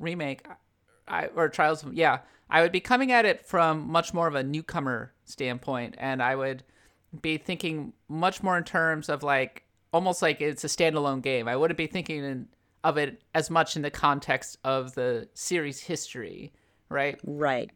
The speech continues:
Speaker 2: You would be thinking of it as just a plain old action, uh, R P G.
Speaker 1: Right. And also, like, the way that you approached it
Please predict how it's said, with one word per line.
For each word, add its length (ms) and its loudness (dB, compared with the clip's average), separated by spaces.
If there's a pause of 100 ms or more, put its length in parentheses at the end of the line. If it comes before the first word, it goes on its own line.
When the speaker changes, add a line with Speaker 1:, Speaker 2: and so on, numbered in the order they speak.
Speaker 2:
You 160 0
would 100 0
be 100 0
thinking 340 -2
of 120 -2
it 80 0
as 180 0
just 220 -4
a 60 -4
plain 400 -2
old 160 0
action, 580 -2 (160)
uh, 420 -4
R 120 -4
P 160 -4
G. 240 -4 (520)
Speaker 1:
Right. 400 2
And 120 0
also, 640 4 (320)
like, 460 2
the 220 -4
way 160 4
that 140 2
you 120 -2
approached 440 -2
it 260 -2